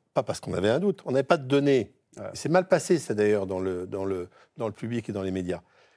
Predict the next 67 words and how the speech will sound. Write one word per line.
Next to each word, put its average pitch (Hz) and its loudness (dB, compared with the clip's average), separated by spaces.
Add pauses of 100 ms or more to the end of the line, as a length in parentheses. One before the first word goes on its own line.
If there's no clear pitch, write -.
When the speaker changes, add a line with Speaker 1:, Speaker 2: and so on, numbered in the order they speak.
Speaker 1:
Et 123 2
ensuite, 110 -2
on 107 2
s'est - -6
aperçu - -10
qu'on - -10
avait 87 -6
des 82 -8
données 110 0
qui - -16
marchaient 101 -8
très - -10
bien 95 -4
chez - -16
les 127 -16
plus 110 -12
de 98 -14
soixante-cinq - -16
ans. - -20 (460)
<coughs> - 2
Et 131 0
là, 139 4
la 175 2
H - -2
A 131 4
S 127 0
qui 110 -8
donne, 143 -2
attention, 113 -6 (460)
une 110 -4
Speaker 2:
L'autorité 110 6
de 202 6
santé. 220 4
Speaker 1:
recommandation, 147 2
hein, 190 -4 (100)
c'est - -12
pas 143 2
elle 156 2
qui 131 -4
décide, 90 -4
hein. 120 -8 (480)
Euh, 92 0
il 95 -4
va, 85 -6
ça - -10
va 90 -2
passer 110 -2
par 92 -4
l'agence 92 -2
de 85 -8
santé, 151 -2
ça 131 -4
va 92 -2
passer 95 -8
par 90 -8
le 87 -10
ministre 95 -6
de 98 -2
la 85 -6
Santé, 117 -8
je 131 -10
sais - -18
pas 117 -4
ce - -16
qu'ils 104 -10
vont 85 -8
faire. - -16